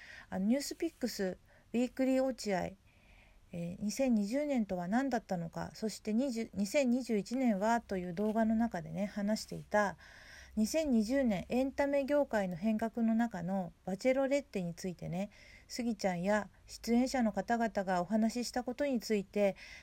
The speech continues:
まとめながら、自分がね、どう感じたのかもお話ししたいなと思っています。で、これはスギちゃんがね、ランボルギーニの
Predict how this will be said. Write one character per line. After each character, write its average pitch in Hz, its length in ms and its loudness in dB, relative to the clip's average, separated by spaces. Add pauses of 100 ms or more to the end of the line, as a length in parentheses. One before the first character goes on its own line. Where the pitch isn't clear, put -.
ま 196 100 -2
と 214 120 -2
め 214 120 4
な 220 120 4
が 220 120 2
ら、 233 240 4
自 - 180 -2
分 247 200 4
が 247 80 0
ね、 247 160 0
ど 277 160 2
う 269 40 -2
感 214 200 2
じ 196 100 -6
た 226 120 2
の 202 100 0
か 175 100 -6
も 175 140 -6
お 170 40 -6
話 185 360 -4
し - 60 -8
し - 20 -18
た 202 160 -4
い 185 40 -4
な 226 180 2
と 190 100 -6
思 175 220 -4
っ - 20 -6
て - 160 -10
い 170 80 -4
ま 185 200 -2
す。 - 220 -10 (1160)
で、 240 260 4
こ - 100 -4
れ 277 140 6
は 269 380 4
ス - 140 -4
ギ 277 120 -2
ち 208 100 -4
ゃ 185 80 0
ん 170 60 -6
が 170 80 -4
ね、 208 240 2
ラ 233 120 4
ン 254 100 0
ボ 269 100 4
ル 269 140 -2
ギ 269 140 -4
ー 285 40 -2
ニ 247 160 0
の 202 300 2